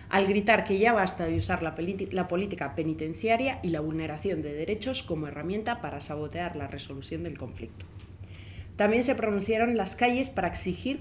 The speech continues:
que deje de despreciarse la voluntad de la ciudadanía de Euskal Herria, porque las reivindicaciones que se hicieron eco en las calles de Bilbao van mucho más allá de las siglas de los agentes políticos que hemos apoyado la convocatoria de Herrira, y son asumidas por una gran mayoría.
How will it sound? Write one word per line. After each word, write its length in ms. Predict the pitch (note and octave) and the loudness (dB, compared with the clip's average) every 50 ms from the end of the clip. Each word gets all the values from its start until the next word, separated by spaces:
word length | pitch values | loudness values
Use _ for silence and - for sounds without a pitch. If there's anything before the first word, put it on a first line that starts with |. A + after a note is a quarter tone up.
| - - | -6 -2
que 120 | - F#3+ | 0 0
deje 280 | F3 G3+ G#3 G#3 B3 B3 | 2 2 2 2 2 2
de 100 | A#3+ G#3+ | 2 2
despreciarse 680 | G3 F3+ F3+ - - D#3 D#3 - F#3+ F#3+ G3+ G3 A3 A3+ | 2 0 -2 -4 -6 -6 -6 -4 -2 -2 -2 -2 -4 -4
la 100 | G3+ F3 | -2 -2
voluntad 420 | D#3+ D#3+ D3+ D3+ D#3+ - F#3+ G#3 | -2 -2 -2 -4 -2 -2 0 0
de 80 | G#3 F3+ | 0 0
la 100 | D#3 D3 | -2 -4
ciudadanía 540 | - - D3 C#3+ D3 D3 D#3 F3+ F#3 G3 | -6 -6 -6 -6 -4 -4 -2 -2 -2 -2
de 80 | F#3+ D#3+ | -4 -4
Euskal 300 | C3+ C3 - - C3 C3 | -6 -6 -6 -6 -8 -8
Herria, 300 | C3 C3 C3+ C3 B2+ - - - - - - - - - - - - - | -8 -8 -8 -10 -10 -10 -12 -14 -16 -16 -16 -16 -16 -14 -14 -14 -6 0
porque 240 | - G#3 F#3+ G3 G3 | 2 4 4 4 4
las 180 | F#3 F3+ F#3 | 4 4 4
reivindicaciones 680 | F#3 F#3 F#3 F#3 F3+ F#3 F3+ F#3 F#3 F#3 A#3+ B3 C4+ C4 | 4 4 4 4 2 2 0 -2 0 0 0 0 0 0
que 100 | - A#3+ | -2 -4
se 140 | - - F3 | -2 -2 -2
hicieron 420 | F3 F3 - F3+ E3+ E3 D#3+ D#3 - | -2 0 2 2 4 4 2 0 0
eco 220 | - G3+ G3 - D#3+ | 0 0 0 0 -2
en 60 | D3+ | -2
las 140 | D#3 D#3+ - | -2 -2 -2
calles 300 | - G#3 G#3 A#3 G#3+ - | 0 0 2 2 2 2
de 80 | F#3+ | 2
Bilbao 420 | F3 F3+ F3 F3+ G#3 G#3 G3+ G#3 - - - - - - - - | 2 2 2 2 2 2 2 2 -2 -6 -12 -14 -14 -14 -4 4
van 200 | - A3 A#3 B3 | 6 8 8 8
mucho 300 | B3 B3+ C4+ C4 C4 B3+ | 8 6 6 6 4 2
más 160 | A#3+ A#3 A3 A#3+ | 2 2 2 2
allá 240 | A3+ A3+ A#3 A#3 | 4 6 6 6
de 80 | A3+ G#3+ | 6 6
las 160 | F#3 F3 F3 | 4 2 0
siglas 380 | - - A3 G3+ G3+ F#3+ G3 - | 0 0 2 2 2 0 0 0
de 80 | F3+ | -2
los 180 | E3 D#3+ D#3+ - | -2 -2 -4 -6
agentes 400 | D#3 - G3+ G3+ G#3 G#3+ A3+ - | -6 -4 -2 -2 -2 -2 -4 -6
políticos 640 | - - - F3+ G3 G#3+ G3+ A3+ G3+ - G#3 - - | -4 0 2 2 2 2 0 -2 -2 -4 -4 -4 -4
que 80 | - | -6
hemos 260 | E3+ E3+ F3+ F3 - - - - | -4 -4 -4 -6 -8 -10 -8 -6
apoyado 480 | - F3+ F3 - E3+ F3 F#3+ G3+ G#3 G#3+ | -4 -4 -2 -2 0 0 2 2 2 2
la 120 | G#3 F#3+ | 0 0
convocatoria 580 | G3 D#3+ D#3 D3 C#3+ - D3 - E3+ F3 F#3 E3+ | -2 -4 -4 -6 -6 -6 -6 -6 -4 -2 -2 -2
de 60 | D3 | -4
Herrira, 300 | C3 - C3+ C3 - - - - - - - - - - - - - | -4 -6 -8 -10 -12 -14 -16 -18 -16 -16 -16 -16 -14 -14 -14 -10 -2
y 120 | - A3+ G#3 | 2 2 4
son 300 | G3+ - A3 F#3+ D#3+ - - | 4 6 4 4 4 2 -2
asumidas 500 | F#3+ F#3 - G3+ A3 A#3+ B3 B3 A3 - | -2 -2 0 0 2 2 2 0 0 -2
por 140 | - E3+ | -2 -4
una 160 | E3 E3+ E3 D3+ | -4 -2 -4 -4
gran 220 | C#3 C#3+ C#3 C3+ | -4 -6 -6 -6
mayoría. 440 | C3+ C3 C3 C3 B2+ C3 - - | -6 -6 -6 -8 -8 -8 -10 -12